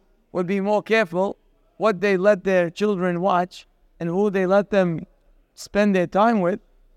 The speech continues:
if they're thinking fifteen years. You'd be a lot more careful. You would think twice about, "Wait, is that really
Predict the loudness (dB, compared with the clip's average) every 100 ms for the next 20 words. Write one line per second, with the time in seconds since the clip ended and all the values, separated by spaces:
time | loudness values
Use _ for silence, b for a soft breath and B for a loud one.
0 | _ -6 -2 -2 -2 0 0 0 -2 -2
1 | -4 -2 0 0 -2 -8 _ _ _ _
2 | _ _ _ _ _ -4 0 2 4 2
3 | 2 -2 0 -2 -4 -12 -18 _ _ _
4 | _ _ _ _ _ _ _ _ -4 0
5 | 0 2 0 0 -2 4 4 4 -4 -6
6 | 0 2 0 _ 0 0 -2 _ _ _
7 | _ -14 -4 2 2 0 -4 -2 0 0
8 | -2